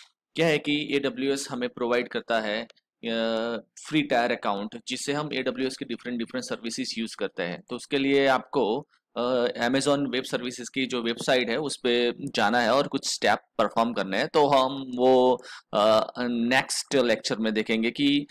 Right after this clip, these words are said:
अ, कैसे एडब्ल्यूएस के अंदर हम free tier account create कर सकते हैं और उसके बाद उसकी जो अलग-अलग web services है, computing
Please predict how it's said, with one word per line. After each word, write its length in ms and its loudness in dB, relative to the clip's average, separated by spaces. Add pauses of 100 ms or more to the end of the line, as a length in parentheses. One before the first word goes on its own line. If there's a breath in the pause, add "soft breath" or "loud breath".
(220 loud breath)
अ, 140 2
कैसे 380 0
एडब्ल्यूएस 400 0
के 80 -4
अंदर 240 2
हम 220 0
free 200 0
tier 180 2
account 520 0
create 260 2
कर 140 4
सकते 300 0
हैं 80 6
और 380 4
उसके 240 0
बाद 240 6
उसकी 220 0
जो 120 4
अलग-अलग 520 4
web 140 0
services 540 -2
है, 60 0
computing 580 -4